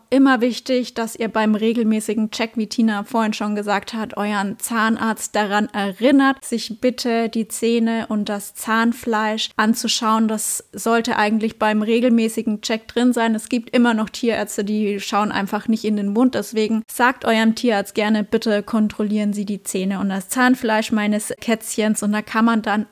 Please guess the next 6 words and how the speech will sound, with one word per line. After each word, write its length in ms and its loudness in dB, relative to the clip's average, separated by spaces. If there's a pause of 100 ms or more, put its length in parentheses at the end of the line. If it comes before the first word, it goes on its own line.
(120)
oft 640 -2 (160)
schon 360 2
frühzeitig 840 -2
erkennen, 640 -2
wenn 240 0
da 180 -2